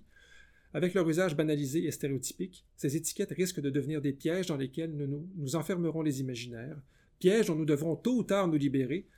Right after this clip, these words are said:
parce qu'à moins de rompre définitivement avec l'idéal d'authenticité individuelle qui est le propre du modernisme,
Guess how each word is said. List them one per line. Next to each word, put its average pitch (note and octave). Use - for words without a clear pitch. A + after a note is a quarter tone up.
parce D3
qu'à E3+
moins F3+
de E3+
rompre G3
définitivement G#3
avec E3
l'idéal D#3
d'authenticité D3+
individuelle C#3
qui C#3+
est -
le C3
propre D#3+
du C3
modernisme, C3